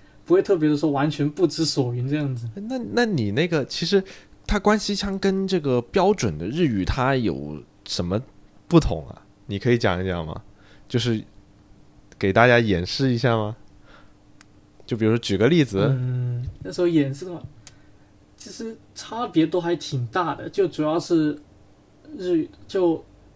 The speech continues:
Speaker 1: 呃，首先一个是体现在声调上的嘛，
Speaker 2: 啊。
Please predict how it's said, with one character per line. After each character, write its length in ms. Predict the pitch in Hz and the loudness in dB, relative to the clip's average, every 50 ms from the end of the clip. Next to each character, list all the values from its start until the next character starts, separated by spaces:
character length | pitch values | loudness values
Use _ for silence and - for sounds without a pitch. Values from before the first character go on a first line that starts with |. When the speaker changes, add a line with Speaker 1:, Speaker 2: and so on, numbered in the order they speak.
| - | -8
Speaker 1:
呃， 280 | _ 143 139 135 135 139 | _ -2 -2 -2 -2 -4
首 200 | 143 - 151 135 | -4 -2 -4 -2
先 120 | - 180 | -2 -2
一 60 | 185 180 | -2 -2
个 100 | 190 180 | -2 -2
是 140 | 175 185 | -2 -4
体 160 | - - - 139 | -4 -4 -2 -2
现 100 | 156 160 | 0 0
在 120 | 156 165 | 0 0
声 340 | 151 - - 165 151 156 156 | -2 0 -2 0 0 0 2
调 260 | 156 175 - - 180 | 4 4 6 6 4
上 160 | 160 143 135 | 4 2 0
的 80 | 131 123 | -2 -4
嘛， 20 | |
Speaker 2:
啊。 120 | 120 - | -6 -8